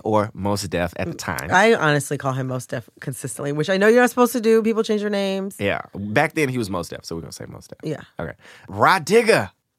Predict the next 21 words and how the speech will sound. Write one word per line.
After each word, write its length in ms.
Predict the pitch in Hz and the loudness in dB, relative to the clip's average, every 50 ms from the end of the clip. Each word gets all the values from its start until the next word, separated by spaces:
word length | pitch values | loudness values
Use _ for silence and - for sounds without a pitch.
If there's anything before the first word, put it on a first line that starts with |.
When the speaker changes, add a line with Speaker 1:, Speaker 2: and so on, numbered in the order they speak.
| - _ - | -20 _ -8
Speaker 2:
Who 140 | 160 175 160 | -4 -2 0
I 360 | 151 160 156 156 156 151 151 | 2 2 2 2 2 0 -2
miss. 500 | 143 143 143 139 131 117 - - - - _ - | -4 -4 -4 -4 -6 -6 -10 -14 -18 -18 _ -10
Speaker 1:
Yeah. 360 | - 220 233 233 220 190 - | -6 -4 -2 0 0 2 2
Speaker 2:
I 80 | 170 | 0
miss 260 | 175 170 160 147 - - | 0 0 -2 -4 -6 -10
her. 180 | 135 127 123 131 | -12 -12 -8 -6
Speaker 1:
Gotta 240 | 202 208 208 202 | -4 -2 -2 -2
come 260 | 170 - 190 180 170 165 | -4 -4 -4 -2 0 2
back. 320 | 165 165 143 117 - _ _ _ _ _ - - - - - - | 2 2 2 0 -4 _ _ _ _ _ -20 -20 -20 -8 -2 2
Wyclef. 840 | 117 135 156 156 - - - 131 131 135 135 139 151 151 - - - _ _ _ _ - 135 | 4 6 4 4 2 -2 0 2 4 4 6 4 2 -2 -6 -20 -20 _ _ _ _ -20 -18
Speaker 2:
Oh, 60 | 139 - | -18 -16
my 100 | - - | -16 -16
God. 240 | - - 107 107 - - _ _ _ _ _ | -16 -16 -16 -18 -18 -20 _ _ _ _ _
Speaker 1:
Pre-puberty, 1000 | - - - 196 208 208 - - - 190 185 170 170 180 165 175 170 165 170 - - | -4 -2 0 0 0 0 -4 -6 -4 -2 0 2 2 4 4 4 2 2 -2 -4 -2
Lil 160 | 123 127 131 | 0 0 2
Bow 240 | 123 113 107 95 90 | 4 2 2 2 0
Wow. 260 | 87 78 - - 113 - _ _ _ - | -2 -4 -6 -8 -12 -20 _ _ _ -10
Speaker 2:
Lil 320 | 147 147 165 165 175 175 175 | -2 2 4 6 6 6 4
Bow 400 | 165 - 170 147 143 147 143 143 | 4 4 4 6 6 6 6 4
Wow. 540 | 143 139 139 143 143 143 139 139 139 151 | 4 4 2 2 0 0 0 0 -2 -4